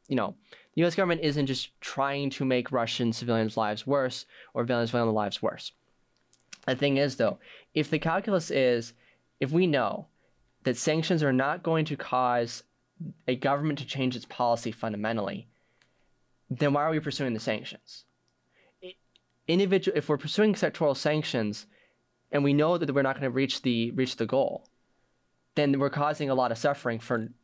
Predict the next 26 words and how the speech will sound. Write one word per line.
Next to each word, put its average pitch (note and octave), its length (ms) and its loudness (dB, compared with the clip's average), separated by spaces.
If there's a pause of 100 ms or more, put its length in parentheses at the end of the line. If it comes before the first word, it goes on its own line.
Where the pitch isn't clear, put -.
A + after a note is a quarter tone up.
(300)
actually B2 360 -6
no G#2+ 80 -6
reason. A#2+ 480 -4 (320)
And C3 100 0
that's C#3+ 140 0
what E3 120 0
makes C#3+ 220 0
this B2+ 120 -6
so B2 120 -6
frustrating, - 640 -4
is B2 160 -12
this B2 200 -8
report C3 540 0 (460)
doesn't E3 280 0
really D3+ 220 2
deal D3 160 2
with C#3+ 160 0
that. - 220 -12 (340)
Like, C#3 160 -2
as D3+ 220 0
he's D3+ 120 2
saying, C#3+ 280 0
they B2+ 100 2
didn't E3 200 2
really D3+ 400 0
examine B2+ 680 0